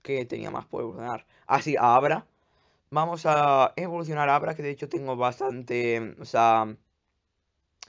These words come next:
en general bastantes caramelos. ¡LOL! O sea, lo habéis visto, ¿no?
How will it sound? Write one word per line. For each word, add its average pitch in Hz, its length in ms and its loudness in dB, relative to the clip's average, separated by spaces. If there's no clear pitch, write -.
en 131 160 -4
general 131 340 0
bastantes 135 640 -2
caramelos. 127 800 0
¡LOL! 208 640 10
O 151 160 -8
sea, 185 420 4
lo 175 180 -2
habéis 202 240 -2
visto, 170 320 -8
¿no? 175 240 -10